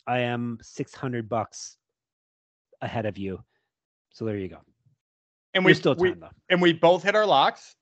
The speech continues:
Speaker 2: and we both
Speaker 1: Yep,
Speaker 2: hit our
Speaker 1: we both hit our
Speaker 2: props.
Speaker 1: locks. McGee inside the distance was Gumby's. Santos was mine.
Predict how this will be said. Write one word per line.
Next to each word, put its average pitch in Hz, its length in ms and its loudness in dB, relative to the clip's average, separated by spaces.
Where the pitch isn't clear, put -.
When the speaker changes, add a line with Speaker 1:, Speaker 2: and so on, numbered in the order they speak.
Speaker 2:
and 175 120 2
we 165 100 2
both 147 240 2
Speaker 1:
Yep, 160 80 6
Speaker 2:
hit 175 80 0
our 180 80 2
Speaker 1:
we 127 60 -4
both 214 140 6
hit 208 80 4
our 220 80 2
Speaker 2:
props. 208 80 2
Speaker 1:
locks. 147 340 -2
McGee 156 280 0
inside 180 260 2
the 170 100 0
distance 165 340 -2
was 151 140 -6
Gumby's. 160 640 -2
Santos 151 580 -2
was 131 140 -8
mine. 147 460 -4